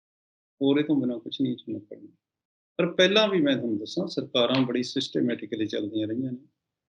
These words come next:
ਜਿਹੜੇ ਪਹਿਲਾਂ ਰੂਟ ਤੈਅ ਹੋਏ ਸੀ, ਜਿਹੜੀ ਲਾਲ ਕਿਲ੍ਹੇ ਵਾਲੀ ਘਟਨਾ ਹੋਈ ਸੀ, ਉਦੋਂ ਵੀ ਸਰਕਾਰਾਂ ਦੇ ਹੱਥਾਂ 'ਚ ਕਿਸਾਨ ਫਸ ਗਏ ਸੀ। ਕਿੰਨੇ ਟਰੈਕਟਰ ਜ਼ਬਤ ਹੋਏ, ਕਿੰਨੇ ਕੇਸ ਬਣੇ, ਆਪਾਂ ਨੂੰ ਪਤਾ ਕਿੰਨਾ ਕੁਛ ਹੋਇਆ। ਜਿਨ੍ਹਾਂ ਨੇ ਭੁਗਤਿਆ, ਉਹਨਾਂ ਨੂੰ ਵੀ ਪਤਾ। ਮਤਲਬ ਇਹ ਹੈ ਕਿ ਸਿਰਫ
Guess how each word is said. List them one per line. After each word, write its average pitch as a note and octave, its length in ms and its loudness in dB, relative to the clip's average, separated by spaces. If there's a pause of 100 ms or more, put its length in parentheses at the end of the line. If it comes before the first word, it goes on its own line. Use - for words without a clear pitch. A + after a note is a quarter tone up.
(160)
ਜਿਹੜੇ C#3+ 160 6
ਪਹਿਲਾਂ D3 340 6
ਰੂਟ B2+ 320 6
ਤੈਅ D3 280 4
ਹੋਏ C3 220 2
ਸੀ, C#3 280 0
ਜਿਹੜੀ C3 220 0
ਲਾਲ A#2 340 4
ਕਿਲ੍ਹੇ B2 200 4
ਵਾਲੀ B2 160 2
ਘਟਨਾ A2+ 340 -2
ਹੋਈ A#2 220 0
ਸੀ, D#3 440 6
ਉਦੋਂ D3+ 180 6
ਵੀ D3+ 160 8
ਸਰਕਾਰਾਂ A#2+ 580 0
ਦੇ C3 140 2
ਹੱਥਾਂ C3 300 -6
'ਚ A#2+ 60 -12
ਕਿਸਾਨ A2+ 380 -6
ਫਸ G#2+ 300 -12
ਗਏ - 100 -20
ਸੀ। - 280 -8 (640)
ਕਿੰਨੇ D#3+ 240 10
ਟਰੈਕਟਰ C3 460 2
ਜ਼ਬਤ A2+ 340 -4
ਹੋਏ, A2 260 -4
ਕਿੰਨੇ A#2+ 340 -2
ਕੇਸ A#2 400 -4
ਬਣੇ, A2+ 160 -2
ਆਪਾਂ B2+ 200 0
ਨੂੰ C#3+ 160 2
ਪਤਾ A#2 140 0
ਕਿੰਨਾ A#2+ 220 -4
ਕੁਛ A2 200 -12
ਹੋਇਆ। - 240 -20
ਜਿਨ੍ਹਾਂ D3 500 4
ਨੇ D#3 60 4
ਭੁਗਤਿਆ, C#3+ 300 4
ਉਹਨਾਂ D#3 180 8
ਨੂੰ D#3 100 8
ਵੀ C3 80 6
ਪਤਾ। - 260 -8 (1120)
ਮਤਲਬ F#3+ 340 4
ਇਹ G3 140 8
ਹੈ F3 140 8
ਕਿ G3 320 4
ਸਿਰਫ G3 300 0